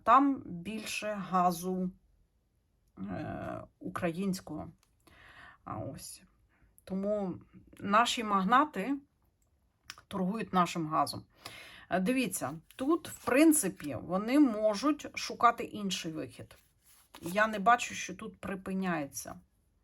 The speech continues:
А з другого боку, так. Тобто, м, дивіться, оце от про то я і, е, говорю. А,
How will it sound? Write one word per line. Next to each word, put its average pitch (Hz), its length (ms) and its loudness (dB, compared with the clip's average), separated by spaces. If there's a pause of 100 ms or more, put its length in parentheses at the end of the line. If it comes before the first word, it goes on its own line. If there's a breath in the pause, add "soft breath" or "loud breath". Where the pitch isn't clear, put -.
(320 loud breath)
А - 140 -6
з 190 60 -8
другого 208 300 -4
боку, 233 300 -6
так. - 460 -6 (840 soft breath)
Тобто, 196 460 0 (160)
м, 175 360 -4
дивіться, 185 500 -6 (800 soft breath)
оце 311 500 10
от - 220 2
про 233 220 2
то 381 380 8
я 254 400 6 (100)
і, 240 260 0 (320)
е, 214 80 4
говорю. 190 600 4 (880 loud breath)
А, 180 360 4